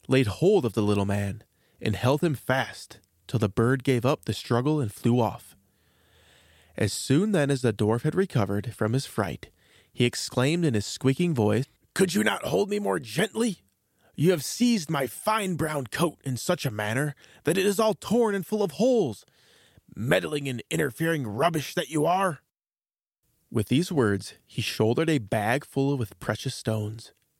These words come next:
and slipped away to his cave among the rocks.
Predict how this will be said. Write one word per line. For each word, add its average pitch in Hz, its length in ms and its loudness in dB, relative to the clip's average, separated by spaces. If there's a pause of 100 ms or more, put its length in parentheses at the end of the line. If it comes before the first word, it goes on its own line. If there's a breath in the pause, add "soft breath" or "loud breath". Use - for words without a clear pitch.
and 107 120 -2
slipped - 320 -2
away 180 240 4
to 175 120 2
his 143 160 0
cave 113 340 0
among 110 300 -2
the 120 100 2
rocks. - 540 -6